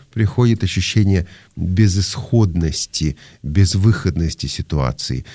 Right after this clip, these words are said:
"У меня такая тяжелая природа, все так плохо. И что? Что дальше с этим, а, делать?" А, пишет нам Светлана, а, "Учитель временно опускается до уровня ученика, а, чтобы помочь ему,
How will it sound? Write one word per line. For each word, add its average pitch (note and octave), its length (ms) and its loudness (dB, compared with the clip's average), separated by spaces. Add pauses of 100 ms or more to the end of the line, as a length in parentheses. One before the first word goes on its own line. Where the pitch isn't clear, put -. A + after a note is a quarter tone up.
(140)
"У - 60 -6
меня D2 240 -2
такая C2+ 340 -2
тяжелая C2+ 420 -2
природа, F#2+ 360 2
все D#2+ 140 -6
так - 140 -6
плохо. F#2+ 380 -2
И F#2 300 0
что? C#2+ 460 -2
Что - 180 -6
дальше E2 380 -2
с - 100 -8
этим, C#2+ 300 -4 (340)
а, D#2+ 240 -2
делать?" D#2+ 680 0 (340)
А, E2 400 2 (160)
пишет G#2 600 0
нам F#2 360 2
Светлана, G2+ 760 0 (300)
а, F2 640 2
"Учитель A2+ 640 0
временно F#2 680 2
опускается E2+ 720 -2
до D2+ 160 -2
уровня D#2+ 520 0
ученика, F#2+ 640 0 (320)
а, F2 340 0
чтобы G#2 320 0
помочь F2 640 0
ему, F2 380 0